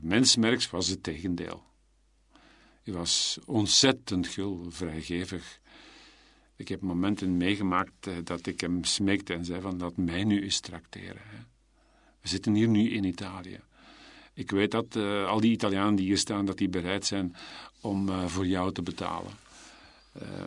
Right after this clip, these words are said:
en dat die, eh, jou een fles gaan schenken of een glas spumante.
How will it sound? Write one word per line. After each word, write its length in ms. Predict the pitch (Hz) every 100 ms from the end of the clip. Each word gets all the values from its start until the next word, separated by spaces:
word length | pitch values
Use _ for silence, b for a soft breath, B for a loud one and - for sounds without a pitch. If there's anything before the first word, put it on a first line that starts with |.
| -
en 200 | 101 98
dat 200 | 95 95
die, 320 | 95 92 98
eh, 200 | 101 101
jou 300 | 98 98 98
een 120 | 92
fles 300 | - 104 -
gaan 240 | - 107
schenken 480 | 95 101 95 92 92
of 180 | 95 87
een 340 | 92 95 95
glas 220 | 90 98 95
spumante. 640 | - 104 95 98 98 92